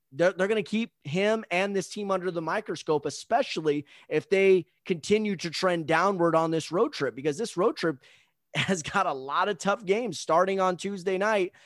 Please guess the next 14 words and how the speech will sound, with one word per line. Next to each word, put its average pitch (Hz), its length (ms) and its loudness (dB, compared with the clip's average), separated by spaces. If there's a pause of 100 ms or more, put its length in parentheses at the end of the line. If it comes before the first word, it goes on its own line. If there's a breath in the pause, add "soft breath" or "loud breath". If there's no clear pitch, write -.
(180 soft breath)
Well, 170 220 2
w-, 156 220 -2
it's 147 140 -6
actually 156 280 0
started 156 240 0
on 131 140 0
Sunday, 202 260 2
but 147 140 0
I'm 151 80 -2
talking 151 260 -2
about 135 240 0
actually 139 300 -4
traveling 175 500 -2
now 120 300 -6